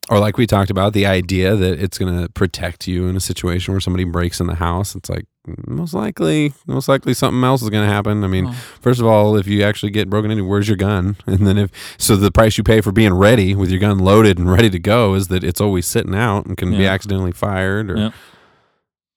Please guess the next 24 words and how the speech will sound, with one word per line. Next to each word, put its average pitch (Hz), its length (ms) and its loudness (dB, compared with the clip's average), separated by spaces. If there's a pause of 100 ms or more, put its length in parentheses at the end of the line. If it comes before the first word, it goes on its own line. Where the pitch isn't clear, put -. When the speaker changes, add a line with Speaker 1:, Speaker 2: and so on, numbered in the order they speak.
(120)
Speaker 1:
Yeah. - 180 -8 (2250)
We 98 100 -4
just 90 160 -8
lost - 220 -8
a - 40 -16
bunch - 200 -10
of - 80 -12
listeners. - 540 -12
Speaker 2:
<laughs> - 0 -
Speaker 1:
<laughs> - 1600 0 (760)
Turned 92 200 -2
out 82 80 -4
that's 78 180 -8
the 76 60 -10
main 80 180 -8
thing. 76 100 -8 (220)
Uh, 107 200 6
sharks 156 360 2
have 117 320 4
been 113 460 4
around 98 460 2
longer 95 460 -2
than 90 360 -2
trees. 90 720 -4